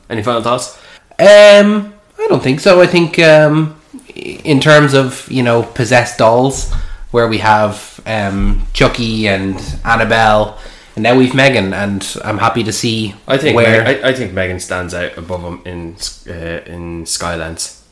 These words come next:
Speaker 1: Like, uh, Annabelle's one thing, but, like, we, the Conjuring universe has pretty much been done to death now.
Speaker 2: Mm-hmm.
Speaker 1: Like, the first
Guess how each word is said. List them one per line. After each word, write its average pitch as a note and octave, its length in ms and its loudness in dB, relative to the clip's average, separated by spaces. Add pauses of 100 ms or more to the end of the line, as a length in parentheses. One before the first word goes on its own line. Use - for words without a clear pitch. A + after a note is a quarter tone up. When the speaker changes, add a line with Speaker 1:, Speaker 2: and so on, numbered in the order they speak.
(580)
Speaker 1:
Like, G2+ 380 -8
uh, - 40 -6
Annabelle's A2 680 0
one A2 220 -2
thing, G2 340 -6
but, F#2 200 -10
like, F#2+ 240 -6
we, G#2 260 -6
the E2 240 -14
Conjuring G2 1000 -8
universe F#2+ 540 -8
has F2+ 200 -12 (560)
pretty G2 160 -12
much F#2+ 300 -10
been F2 280 -12
done F2+ 220 -10
to F2 80 -12
death F#2 360 -10
now. F2+ 240 -8
Speaker 2:
Mm-hmm. A#2+ 540 -4
Speaker 1:
Like, A2 160 -8
the - 60 -16
first - 360 -6